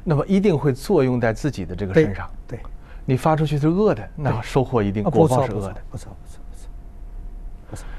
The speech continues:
Speaker 1: 果报如果要是太恶，就是地狱了。
Speaker 2: 对。
Speaker 1: 所以他们有人问过这样的问题，顺便请教您老人家，说人间也有地狱。这个人就讲人间地狱在哪里？
Speaker 2: 嗯。
Speaker 1: 他说：“你看，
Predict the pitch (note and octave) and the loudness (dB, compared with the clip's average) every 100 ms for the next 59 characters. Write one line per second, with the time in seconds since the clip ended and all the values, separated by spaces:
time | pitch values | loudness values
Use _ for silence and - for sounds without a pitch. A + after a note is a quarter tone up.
0 | - - B2+ B2 D#3+ C3+ C#3 C#3 A2 A#2+ | -10 0 4 4 4 4 4 4 2 2
1 | A#2+ - G3+ C#3+ D3+ A#2 G2+ F2 F2+ A#2 | -2 -2 2 2 4 2 0 -4 -2 2
2 | G3 G2 - - - - - - - - | 2 0 -2 -10 -10 -12 -14 -12 -12 -10
3 | - D#3 D#3 D#3 D#3 A2 F#2+ A#2+ D#3 C3 | 0 2 4 2 4 4 2 2 2 2
4 | B2+ G#3+ D#3 B2 A#2 G2 F#2 - - C3+ | 2 2 2 2 2 0 -2 -4 -2 2
5 | C#3 B2 A#2 G#2+ B2+ G#2+ G#2 F#2 E2+ F2+ | 2 2 0 2 2 2 0 0 -2 -6
6 | F#2 - - - - B2+ A2+ E3+ G3 D3 | -8 -10 -12 -2 2 4 4 4 4 4
7 | B2 F#2 G2+ G2+ F#2+ - - - - - | 2 0 0 0 -2 -6 -16 -16 -14 -14
8 | - - - A#3 D#3 E3+ F3+ B2+ F2 G2 | -14 -8 2 4 4 4 2 2 0 2
9 | B2 D3+ D#3 D#3 C3+ B2+ A2 G#2 G#2 D#2+ | 2 2 2 2 0 2 0 0 -4 -6
10 | - - - C3+ C3 C#3 A2 - C3+ | -12 -14 -8 -2 2 4 2 0 -4